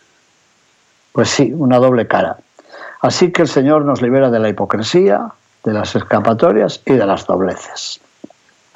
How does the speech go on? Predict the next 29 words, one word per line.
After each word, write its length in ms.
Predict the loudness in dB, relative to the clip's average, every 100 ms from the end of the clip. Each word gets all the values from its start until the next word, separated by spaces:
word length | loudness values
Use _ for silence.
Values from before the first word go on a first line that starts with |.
| -20 -20 -16 -14 -14 -4
Por 140 | -2
eso 140 | 2 2
decía 300 | 2 2 2
que 80 | 0
ojalá 300 | 0 2 2
fuéramos 340 | 2 0 -2
como 220 | 0 0
los 160 | 0 -2
niños. 480 | -4 -8 -14 -16 -16 _ _ _ _ _ _ _ _
Y 80 | 0
los 180 | 2 2
niños 300 | 2 2 2
dicen 260 | 0 0 0
la 80 |
verdad, 340 | 0 2 0 0 -2
aunque 320 | -2 0 0
duela. 360 | 0 -2 -8 -14 _ _ _ _ _ _ _ -20 _ _ -20 -20 _
La 100 | 0
mejor 360 | 2 2 0 2
prueba 300 | 2 4 4
de 120 | 2
que 160 | -2 -2
Cristo 380 | -4 -2 0
es 180 | 0 -2
nuestro 420 | -4 -4 -4 -2
Rey 380 | 2 4 2 -2 -12 _ _ _ 0
es 340 | 2 2 -4 _ _ 0
el 320 | 0 0 0
desapego 840 | -2 0 0 2 2 4 2 -2